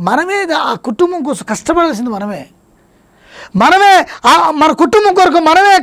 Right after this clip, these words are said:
కష్టపడి అడుగు ముందుకు వేయాల్సిన బాధ్యత మనదే. ఆమేన్. చాలాసార్లు నిర్లక్ష్యం చేసేస్తాం మనం. వస్తాడులేండి. ఒకసారి నేను ఓ ప్రదేశంలో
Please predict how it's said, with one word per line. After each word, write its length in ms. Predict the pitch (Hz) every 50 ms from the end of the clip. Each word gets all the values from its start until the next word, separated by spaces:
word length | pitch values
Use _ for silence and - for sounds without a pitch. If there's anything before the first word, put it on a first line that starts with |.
| -
కష్టపడి 520 | 302 294 - - 403 403 370 370 349 294 - - - - -
అడుగు 260 | 233 339 403 415 403
ముందుకు 400 | 349 359 381 415 440 403 415 403
వేయాల్సిన 480 | 392 392 381 381 381 370 - 370 370 349
బాధ్యత 680 | 277 202 - - 359 415 339 320 415 359 415 392 - - - -
మనదే. 600 | 202 240 294 359 403 427 453 415 370 277 - - - _ _ _ _ _
ఆమేన్. 360 | 175 180 196 220 226 185 123 107 - _ _ _ _ _ _ _ _ _ _ _ _ _ _ _ _ _ _ _ _ _ _ _ _ _ _ _ _ _ _ _ _ _ -
చాలాసార్లు 480 | 220 240 269 277 - - 294 294 302 294
నిర్లక్ష్యం 520 | 254 254 269 302 330 - - 320 320 311
చేసేస్తాం 480 | 294 247 247 285 220 - - 262 226 202
మనం. 220 | 190 165 135 131 - _ _ _ _ _ _ _ _ _ _ _ _ _ _ _ _ _ _ -
వస్తాడులేండి. 760 | 202 220 - - 269 254 254 233 226 220 214 196 180 165 170 _ _ _ _ _ _ _ _ _ _ _ _ _ _ _ _ _ _ _ _ _ _ _ - - - 233
ఒకసారి 420 | 262 - - 339 339 359 381 359 349
నేను 480 | 339 320 311 311 311 294 262 254 254 - _ _ _ _ _ _ _ _ _ _ _ _ _ _ _ _ _ _ _ _ _ _ _ _ _ _ -
ఓ 80 | 269 262
ప్రదేశంలో 920 | 214 294 320 302 277 359 349 - - 320 302 285 285 285 277 247 226 302